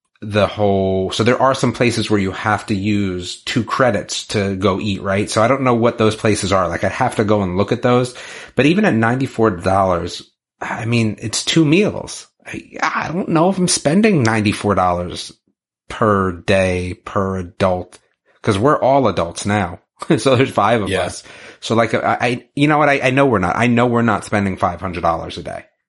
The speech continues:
Speaker 1: I know that.
Speaker 2: Yes.
Speaker 1: So there's no,
Speaker 2: So
Speaker 1: for me, like, I wanna use it and I wanna do dining plan just to say I did dining plan once to be like, "All right, I know what it's about."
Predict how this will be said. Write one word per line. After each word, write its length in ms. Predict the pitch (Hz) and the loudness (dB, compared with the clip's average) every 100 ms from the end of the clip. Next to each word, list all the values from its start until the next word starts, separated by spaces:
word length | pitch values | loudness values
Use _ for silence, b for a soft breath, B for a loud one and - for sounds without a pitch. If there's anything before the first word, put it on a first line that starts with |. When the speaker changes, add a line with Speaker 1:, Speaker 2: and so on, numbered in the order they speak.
| _ _ _ _ _ _ _ _ _ _ _ _ | _ _ _ _ _ _ _ _ _ _ _ _
Speaker 1:
I 120 | - 110 | -2 2
know 200 | 123 139 | 2 2
that. 100 | 92 | -2
Speaker 2:
Yes. 140 | 90 | -4
Speaker 1:
So 340 | - 104 95 95 | 0 0 0 0
there's 180 | 101 | 2
no, 180 | 120 113 | 4 4
Speaker 2:
So 180 | 107 98 | 4 4
Speaker 1:
for 120 | 98 | 2
me, 280 | 113 131 123 | 2 2 2
like, 160 | 104 101 | 2 2
I 80 | 101 | 0
wanna 380 | 95 98 127 | 2 2 4
use 280 | 165 180 185 | 2 2 2
it 140 | 185 - | 2 0
and 100 | 101 | -2
I 100 | 98 | -2
wanna 440 | 92 95 120 147 | -4 -4 0 2
do 160 | 139 139 | 2 2
dining 320 | 127 131 131 | 2 -2 -4
plan 300 | - 127 110 | -2 0 2
just 200 | 117 - | 0 2
to 60 | 117 | 0
say 240 | - 113 | 2 2
I 40 | |
did 220 | 107 113 104 | 2 0 0
dining 300 | 98 104 110 | 0 0 -2
plan 380 | 117 107 95 87 | -2 -2 -4 0
once 300 | 101 117 - | 0 0 -2
to 80 | |
be 100 | 101 | 0
like, 240 | 95 95 - | 2 0 2
"All 80 | 101 | 2
right, 180 | 101 | 2
I 100 | 95 | 2
know 180 | 98 98 | 0 0
what 160 | 95 95 | 0 -4
it's 100 | - | -4
about." 420 | 87 92 101 - | -2 0 0 -2